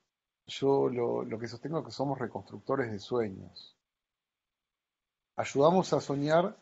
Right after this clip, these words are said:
a aquellas personas que, que dejaron de hacerlo, y les reconstruimos los sueños, es volver a empezar. Pero hay personas que no sueñan,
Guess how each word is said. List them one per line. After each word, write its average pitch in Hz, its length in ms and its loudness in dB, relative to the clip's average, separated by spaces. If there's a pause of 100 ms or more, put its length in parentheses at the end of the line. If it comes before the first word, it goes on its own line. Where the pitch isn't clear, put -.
a 120 80 -6
aquellas 135 260 -4
personas 135 400 -2 (160)
que, 107 600 -4 (360)
que 120 100 -4
dejaron 135 440 0
de 127 80 -2
hacerlo, 139 540 -2 (1700)
y 123 60 -6
les 120 100 0
reconstruimos 131 580 -4
los 113 160 -4
sueños, 98 640 -4
es - 80 -12
volver 117 280 -2
a 131 40 2
empezar. 107 540 4 (840)
Pero 196 120 4
hay 202 40 4
personas 226 300 4
que 156 80 -2
no 156 80 0
sueñan, 104 580 2